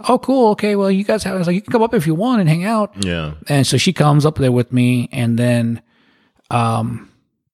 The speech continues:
Speaker 1: I don't remember what happened, like, while we were down at the pool, but I, I don't know if we made out at the pool party. I mean, at the, at the hair, or whatever it's called, you know, the M G M pool party.
Speaker 2: Yeah.
Speaker 1: I don't know if we made out down there or not, but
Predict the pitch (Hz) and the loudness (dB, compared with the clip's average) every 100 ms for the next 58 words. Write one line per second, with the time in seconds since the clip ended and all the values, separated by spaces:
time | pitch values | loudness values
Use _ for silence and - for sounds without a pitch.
0 | _ _ - 135 151 262 247 190 185 156 | _ _ -6 -2 2 2 4 4 4 4
1 | 139 135 139 139 151 131 117 _ - - | 2 2 0 0 2 0 -2 _ -12 -6
2 | 117 - 123 127 135 131 131 120 113 - | -6 -6 0 2 4 4 2 2 0 2
3 | 143 131 123 - - 196 226 202 160 139 | 2 0 -2 -6 -8 -2 2 2 2 2
4 | 139 147 139 131 - 135 139 139 - 156 | 2 4 2 0 -4 -8 -6 -4 0 2
5 | 151 151 143 151 151 147 147 143 - - | 4 2 2 0 0 -2 -4 -4 -6 -16
6 | - - - 135 - _ _ _ _ _ | -20 -14 -6 -6 -6 _ _ _ _ _
7 | - 131 143 143 143 131 131 151 139 - | -6 -2 0 0 0 0 2 4 2 0
8 | 147 151 156 147 123 160 151 135 151 - | 0 2 2 2 0 0 0 2 2 4
9 | 170 170 170 185 180 143 143 - - 185 | 2 2 0 -2 -2 -4 -10 -14 -4 0
10 | 196 170 156 151 165 156 156 156 156 151 | 2 2 2 0 -2 -2 -4 -2 -2 -2
11 | 127 139 156 156 - | 0 0 -2 -2 -8